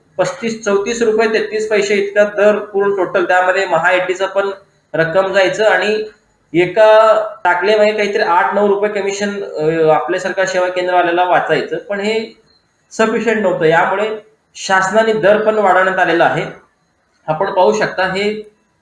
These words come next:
पस्तीस रुपयावरून म्हणजे चौतीस रुपये तेहतीस पैशावरून पन्नास रुपये करण्यात आलेले आहे.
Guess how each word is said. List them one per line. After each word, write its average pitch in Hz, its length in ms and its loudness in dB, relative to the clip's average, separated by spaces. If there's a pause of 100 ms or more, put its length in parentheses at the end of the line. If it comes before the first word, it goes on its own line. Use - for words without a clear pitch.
(140)
पस्तीस 196 340 -4
रुपयावरून 190 420 0
म्हणजे 196 200 -8
चौतीस 175 400 -6
रुपये 185 200 -8
तेहतीस 175 320 -10
पैशावरून 185 480 -4
पन्नास 180 360 0
रुपये 180 220 -4
करण्यात 165 320 0
आलेले 151 260 0
आहे. 117 220 -2